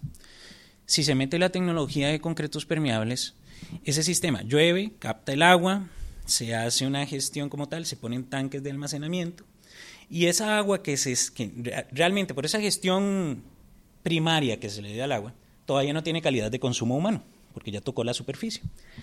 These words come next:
Pero realmente hay un montón de actividades en, en todo nuestro quehacer diario que no ocupamos agua de consumo humano. Lavar el carro,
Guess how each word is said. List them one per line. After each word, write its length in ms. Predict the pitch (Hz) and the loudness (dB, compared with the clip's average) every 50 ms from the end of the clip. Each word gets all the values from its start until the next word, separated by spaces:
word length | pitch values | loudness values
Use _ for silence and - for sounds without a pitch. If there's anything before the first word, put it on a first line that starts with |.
| - - - - - - - - | -18 -20 -20 -20 -20 -20 -2 2
Pero 160 | - 202 214 | 2 4 6
realmente 460 | 220 226 226 226 226 226 220 220 233 | 6 6 6 6 2 0 0 0 2
hay 60 | 226 226 | 2 2
un 40 | 220 | 2
montón 280 | 220 220 208 214 208 | 2 2 2 2 0
de 40 | 208 | 0
actividades 800 | 208 202 208 214 208 208 208 196 185 170 165 170 165 160 - - - | 0 0 0 0 2 4 6 6 8 8 6 6 4 2 0 -2 -2
en, 200 | 113 113 110 110 - | -4 -2 -2 -2 -2
en 120 | 123 120 | -2 -2
todo 220 | 120 131 139 156 170 | 0 2 2 2 2
nuestro 260 | 175 170 - 175 165 | 2 2 0 0 0
quehacer 360 | 156 170 160 - 165 160 156 | 2 2 2 2 2 0 2
diario 300 | 156 156 143 139 156 151 | 2 2 2 2 2 0
que 120 | - 139 | -2 -2
no 220 | 104 104 104 113 160 | 0 0 0 0 -2
ocupamos 640 | - - 196 - - - 147 165 196 202 143 - 95 | -2 -2 -4 -6 -6 -8 -6 -4 -4 -4 -4 -4 -4
agua 200 | 95 95 95 98 | -6 -6 -8 -8
de 80 | 92 | -8
consumo 360 | - - - - - 90 - | -6 -4 -4 -4 -6 -6 -10
humano. 180 | - - - - - - - - - - - - - - - - - - - - - - - - - - | -12 -14 -16 -20 -20 -20 -18 -16 -14 -14 -14 -14 -16 -20 -20 -20 -20 -20 -18 -16 -16 -16 -18 -20 -14 -6
Lavar 260 | - 127 110 110 98 98 | -4 -2 0 0 0 -2
el 120 | 95 - | -4 0
carro, 320 | - 151 127 117 139 151 | 2 2 2 2 0 -6